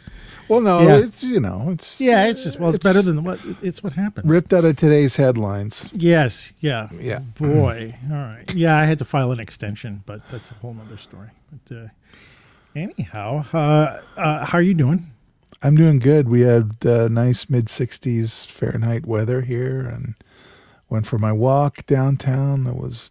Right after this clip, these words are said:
Speaker 1: delightful. It was a very nice day today. A long day, but a good day.
Speaker 2: Snow melts already?
Speaker 1: Snow's gone.
Speaker 2: Gone,
Speaker 1: Except
Speaker 2: yeah.
Speaker 1: for a little bit that's in the shade in the backyard.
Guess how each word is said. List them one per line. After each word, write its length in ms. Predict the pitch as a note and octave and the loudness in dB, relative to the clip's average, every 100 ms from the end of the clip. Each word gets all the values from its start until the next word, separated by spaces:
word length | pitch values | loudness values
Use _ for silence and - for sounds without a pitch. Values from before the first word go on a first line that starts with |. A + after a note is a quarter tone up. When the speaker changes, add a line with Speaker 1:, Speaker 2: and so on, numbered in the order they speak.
| - | -8
Speaker 1:
delightful. 600 | A#2+ - A2+ - - F#2+ | -6 -4 -6 -8 -8 -8
It 40 | |
was 100 | A2 | -8
a 60 | A2 | -8
very 240 | A2+ A#2 | -6 -4
nice 260 | A2 A2 A2 | -2 -4 -4
day 200 | - G#2+ | -4 -6
today. 240 | - G#2 | -4 -4
A 80 | G2+ | -2
long 400 | G#2 A2 A#2+ D3 | -2 0 2 4
day, 300 | C#3 C#3+ D#3 | 4 4 2
but 220 | C#3 - | -4 -8
a 40 | - | -12
good 220 | - - | -14 -16
day. 260 | - E2 - _ _ _ | -16 -16 -18 _ _ _
Speaker 2:
Snow 360 | - D#3+ C#3+ D3 | -8 -2 2 2
melts 480 | C#3 F#3+ - - _ - | 0 -2 -6 -20 _ -8
already? 300 | D3 D3 F3 | -6 -4 -6
Speaker 1:
Snow's 440 | D3+ - C#3+ D3 A2+ | -6 2 4 4 2
gone. 800 | G#2 A2+ A#2+ B2 A#2+ A#2+ A#2+ C3+ - | 2 4 6 4 4 2 0 -4 -6
Speaker 2:
Gone, 340 | C#3 C3+ D3 | -2 -2 -2
Speaker 1:
Except 340 | C3 - C#3 B2 | -6 0 0 2
Speaker 2:
yeah. 40 | |
Speaker 1:
for 80 | A#2+ | 2
a 40 | |
little 220 | A2+ A#2+ | 4 4
bit 200 | A2 A2+ | 4 2
that's 180 | - G2+ | -2 -6
in 80 | A2 | -4
the 80 | A2 | -4
shade 340 | - G#2 A2 | -2 0 0
in 80 | A2 | -2
the 60 | G#2 | -4
backyard. 640 | G#2 G2+ - G2+ G2+ | -4 -6 -8 -8 -6